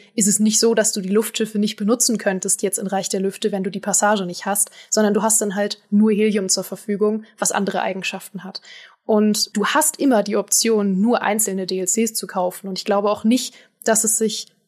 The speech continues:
blöd anfühlt, nur einzelne D L Cs zu kaufen. Deswegen bin ich immer ein bisschen vorsichtig zu sagen, „Oh, das sind viel zu viele D L Cs.“ Äh, ich hab auch alle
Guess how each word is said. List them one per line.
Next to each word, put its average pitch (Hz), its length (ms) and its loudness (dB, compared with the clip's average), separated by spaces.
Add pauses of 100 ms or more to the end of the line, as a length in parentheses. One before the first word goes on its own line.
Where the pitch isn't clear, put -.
blöd 214 400 2
anfühlt, 196 560 -2
nur 196 160 -2
einzelne 185 420 -4
D 180 120 -4
L 180 80 -4
Cs 190 300 -2
zu - 100 -6
kaufen. 208 560 -2 (300)
Deswegen 220 520 0 (520)
bin 269 160 4
ich - 80 2
immer 254 100 2
ein 220 60 4
bisschen 208 240 0
vorsichtig 214 520 -2
zu - 120 -2
sagen, 196 280 0
„Oh, 196 140 -6
das 196 140 -2
sind 220 120 2
viel 233 200 0
zu - 80 -6
viele 214 280 0
D 208 120 0
L 196 100 0
Cs.“ 220 460 0
Äh, 196 300 0
ich - 180 -2
hab - 180 -4
auch 240 240 0
alle 247 300 2